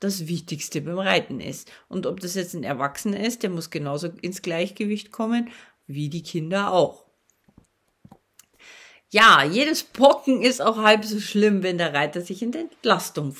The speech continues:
befindet. Ähm, die Reaktion sollte aber nicht bitte mit Entlastung sein, sondern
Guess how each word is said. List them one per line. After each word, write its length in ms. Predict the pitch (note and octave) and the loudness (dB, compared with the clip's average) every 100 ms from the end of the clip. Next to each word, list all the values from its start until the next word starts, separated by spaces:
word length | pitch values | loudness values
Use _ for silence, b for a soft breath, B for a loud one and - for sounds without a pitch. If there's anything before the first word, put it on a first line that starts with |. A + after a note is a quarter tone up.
| - | -10
befindet. 720 | - D3+ - D3+ C3+ B2 - B B B B - | -6 -6 -4 -4 -4 -6 -8 B B B B -2
Ähm, 760 | E3 F#3 G3 G3 G3 G3 F#3+ | 2 4 2 2 0 0 -2
die 140 | - F#3+ | -2 0
Reaktion 720 | F3 E3+ E3+ - G#3 A3 A3 | 0 0 -2 -4 -4 -2 -2
sollte 340 | G3+ G3 G3 | -2 -2 0
aber 220 | F#3+ F#3+ | 0 0
nicht 800 | F#3+ F3+ F#3 G3 A#3+ F4 - _ | 0 -2 0 4 4 2 -4 _
bitte 540 | - A3+ A3 A#3 A3 - _ _ _ | -4 -4 0 0 0 -4 _ _ _
mit 580 | D#3+ E3 F3+ A#3 A#3+ - _ | -8 -4 0 0 -2 -14 _
Entlastung 1000 | - G3 B3 B3 E3 D3+ C#3 - - F#3 | 0 2 2 -2 -2 0 0 -2 -6 -8
sein, 320 | F#3 F#3+ G#3 A#3 | -4 -2 -2 -2
sondern 440 | G3 F#3+ F#3+ F#3+ | -2 -2 -4 -6